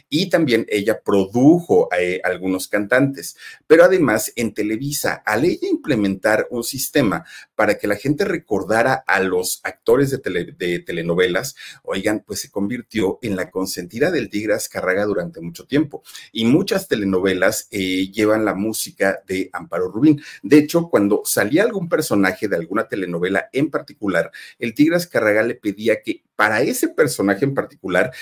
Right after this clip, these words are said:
le hiciera una musicalización, que cada que aparecía en pantalla este actor o esta actriz saliera esa música, y de esta manera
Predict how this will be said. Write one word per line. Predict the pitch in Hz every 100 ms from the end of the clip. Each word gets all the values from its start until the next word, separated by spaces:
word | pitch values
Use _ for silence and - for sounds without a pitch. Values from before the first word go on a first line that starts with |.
| -
le | - 127
hiciera | 127 - 151 156
una | 165 165
musicalización, | 139 139 - 92 90 - 90 110 135 147 - _
que | 123 -
cada | - 240 -
que | 185
aparecía | - 120 107 - 170 135 -
en | 98 90
pantalla | 90 87 120 120 98 -
este | 117 123 -
actor | 110 - 131 -
o | 90 95
esta | 107 117
actriz | - 107 135 170 - -
saliera | - - 101 113 117
esa | 117 135
música, | 165 208 170 - 98
y | 113
de | 101 107
esta | 117 -
manera | 127 135 113 98